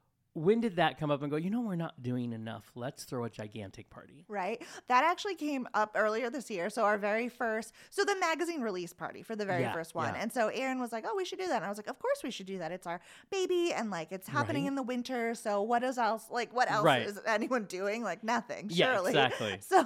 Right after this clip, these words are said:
Speaker 2: like, I think it was January twenty-fifth, and we just had it at Fellow, which is our, you know, studio and
Speaker 1: Yes, I
Speaker 2: office
Speaker 1: love
Speaker 2: and
Speaker 1: it
Speaker 2: everything.
Speaker 1: there.
Speaker 2: So pretty.
Speaker 1: Mm-hmm.
Speaker 2: So it was really nice, pretty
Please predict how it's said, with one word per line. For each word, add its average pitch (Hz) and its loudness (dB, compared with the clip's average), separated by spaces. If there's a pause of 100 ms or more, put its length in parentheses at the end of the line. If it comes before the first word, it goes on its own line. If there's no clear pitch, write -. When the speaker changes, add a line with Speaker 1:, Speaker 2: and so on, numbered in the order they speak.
Speaker 2:
like, 240 6
I 262 4
think 269 -6
it 302 -6
was 285 -4
January 254 -2
twenty-fifth, 240 0 (240)
and - -4
we 233 2
just 254 0
had 233 4
it 226 0
at 220 2
Fellow, 185 2
which 185 -6
is 202 -10 (140)
our, 175 0 (120)
you 202 -8
know, 175 -8
studio 196 -4
and 165 -2
Speaker 1:
Yes, 107 -4
I 214 0
Speaker 2:
office 233 -4
Speaker 1:
love 233 -4
Speaker 2:
and 220 -4
Speaker 1:
it 220 -2
Speaker 2:
everything. 208 -6 (120)
Speaker 1:
there. 220 -8
Speaker 2:
So 202 -10
pretty. 151 -10
Speaker 1:
Mm-hmm. 117 -10
Speaker 2:
So 302 -2
it - 0
was 277 -2
really 392 -4
nice, 285 -4
pretty 427 -6